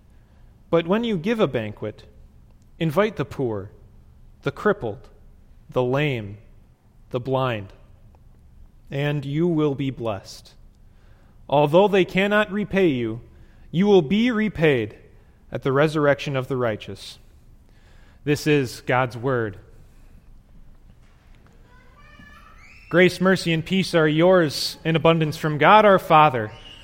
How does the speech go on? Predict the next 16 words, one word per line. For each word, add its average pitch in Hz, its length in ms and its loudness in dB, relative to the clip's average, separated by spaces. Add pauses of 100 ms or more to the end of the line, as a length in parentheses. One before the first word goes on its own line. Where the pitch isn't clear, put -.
(140)
through 156 160 0
our 139 120 4
Lord 143 300 2
and 139 160 -6
Savior, 127 420 -2
Jesus 123 400 -8
Christ. - 680 -8 (3250)
It 165 40 2
was 175 140 4
my 170 140 4
first - 680 -2 (160)
ever 135 480 2
day 135 280 0
of 113 160 -2
football 135 580 -6
camp, 107 460 -12